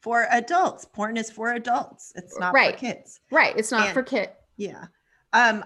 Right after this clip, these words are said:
Speaker 1: I think this brings up an interesting point that I want you to go into, because we also, as parents, need to be able to advise our,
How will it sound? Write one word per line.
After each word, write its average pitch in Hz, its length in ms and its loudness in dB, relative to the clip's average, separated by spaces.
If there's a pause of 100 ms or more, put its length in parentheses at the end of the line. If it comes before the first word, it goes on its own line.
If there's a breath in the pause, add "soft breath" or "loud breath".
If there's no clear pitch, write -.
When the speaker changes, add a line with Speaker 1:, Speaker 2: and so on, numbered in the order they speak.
Speaker 1:
I 240 120 4
think 330 380 -6
this 359 180 -6
brings 269 340 -4
up 240 200 -4
an 226 140 -4
interesting 220 600 -8
point 220 360 -6
that 208 100 -4
I 202 80 0
want 196 260 -6
you 214 80 -6
to 214 140 -12
go 185 260 -6
into, 175 680 -10
because 180 580 -8 (140)
we 202 280 -4
also, 185 640 2
as 170 220 2
parents, 247 480 -2
need 196 220 -6
to 185 100 -14
be 190 140 -2
able 180 160 0
to 180 280 -8 (400 soft breath)
advise 185 680 0
our, 175 480 -2